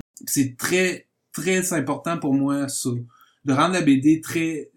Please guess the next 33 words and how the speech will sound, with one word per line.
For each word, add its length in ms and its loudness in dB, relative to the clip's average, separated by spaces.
la, 340 0
la, 300 -2
la 100 0
bande 140 0
dessinée 260 -4
que 120 -4
je 100 -6
fais, 140 -6
là, 160 -4
très, 500 -6
très 280 -2
accessible. 640 -2
Puis, 420 0
euh, 720 0
donc, 560 2
tu 100 2
sais, 60 4
en 200 6
en 100 4
parlant 300 2
avec 160 0
Jean-Louis, 540 4
puis 100 -8
tout 60 -10
ça, 440 -2
puis, 320 2
euh, 300 -2
les, 180 6
les 220 6
autres 460 0
autour 260 -2
de 100 0
moi 400 2